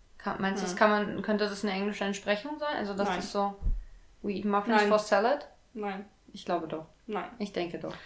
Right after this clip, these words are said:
Speaker 1: Ich freue mich auf die deutsche Übersetzung.
Speaker 2: Oh, bitte, ich nicht.
Speaker 1: Ich hoffe, dass die Synchro ein bisschen besser wird,
Speaker 2: Ich
Speaker 1: aber
Speaker 2: hab
Speaker 1: ist ja auch noch
Speaker 2: heute,
Speaker 1: ein bisschen hin.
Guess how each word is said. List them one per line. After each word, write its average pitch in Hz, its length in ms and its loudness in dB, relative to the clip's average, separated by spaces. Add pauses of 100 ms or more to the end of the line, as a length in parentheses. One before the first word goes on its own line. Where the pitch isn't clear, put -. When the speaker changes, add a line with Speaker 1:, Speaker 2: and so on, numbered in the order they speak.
(140)
Speaker 1:
Ich 220 100 -4
freue 240 200 12
mich 247 140 10
auf 214 80 10
die 202 100 0
deutsche 196 300 10
Übersetzung. 175 500 6 (220)
Speaker 2:
Oh, 196 380 2
bitte, 208 300 6
ich 196 220 4
nicht. 196 300 0 (200)
Speaker 1:
Ich 220 160 6
hoffe, 208 180 12
dass 208 220 10
die 220 80 0
Synchro 208 360 8
ein 240 80 12
bisschen 220 300 8
besser 214 380 6
wird, 233 180 6
Speaker 2:
Ich 202 60 8
Speaker 1:
aber 196 120 8
Speaker 2:
hab 190 100 10
Speaker 1:
ist - 60 8
ja 233 100 12
auch - 20 12
noch 202 80 10
Speaker 2:
heute, 196 80 8
Speaker 1:
ein 196 60 4
bisschen 190 180 -2
hin. 202 240 -2